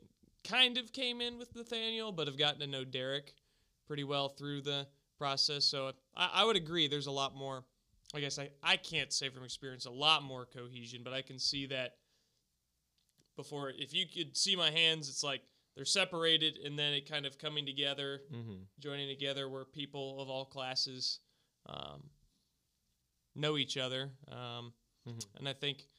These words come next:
Speaker 1: it's kinda cool. We've got, like, three generations of pledge brother, pledge father stuff,
Speaker 2: <laughs>
Speaker 1: uh, going on in the house from
Speaker 2: Yeah.
Speaker 1: various different angles.
Speaker 2: I think even four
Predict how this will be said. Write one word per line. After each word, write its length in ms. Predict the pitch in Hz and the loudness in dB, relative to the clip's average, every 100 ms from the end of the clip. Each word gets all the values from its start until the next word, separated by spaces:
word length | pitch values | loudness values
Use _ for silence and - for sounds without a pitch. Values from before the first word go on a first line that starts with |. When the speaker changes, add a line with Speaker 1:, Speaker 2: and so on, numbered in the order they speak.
| _ _ | _ _
Speaker 1:
it's 80 | - | 2
kinda 200 | 247 214 | 2 2
cool. 160 | 190 196 | 0 0
We've 160 | 170 | 4
got, 140 | 175 175 | 4 6
like, 180 | 143 | 2
three 400 | - - 139 160 160 | 0 -12 -6 -2 0
generations 800 | 156 156 143 156 151 165 147 | 2 2 2 2 2 -2 -4
of 180 | 131 - | -4 -8
pledge 420 | - 147 147 147 143 | -4 -2 -2 -4 -2
brother, 340 | 156 151 143 | 0 0 -2
pledge 380 | 139 147 143 139 | -2 -2 -2 -4
father 520 | - 139 143 147 147 | -2 0 2 0 -2
stuff, 400 | 139 - 143 143 | -4 0 0 0
Speaker 2:
<laughs> 520 | 131 - 98 - - | -2 -4 -6 -8 -10
Speaker 1:
uh, 180 | 139 135 135 | -4 -2 0
going 300 | 143 143 139 | 0 2 2
on 180 | 139 143 | 0 0
in 80 | 143 | -4
the 100 | 139 | -2
house 520 | 143 139 143 - - | 0 0 4 4 2
from 120 | 143 | 0
Speaker 2:
Yeah. 180 | 104 104 | -2 0
Speaker 1:
various 440 | 135 135 139 135 - | -2 0 2 4 2
different 300 | 139 139 123 | 0 -6 -6
angles. 540 | 127 131 135 143 - - | -6 -4 -4 -2 -4 -2
Speaker 2:
I 40 | |
think 220 | 117 143 | 0 0
even 300 | 131 113 110 | 0 -2 -4
four 580 | 101 - 123 120 104 98 | -4 2 4 6 4 0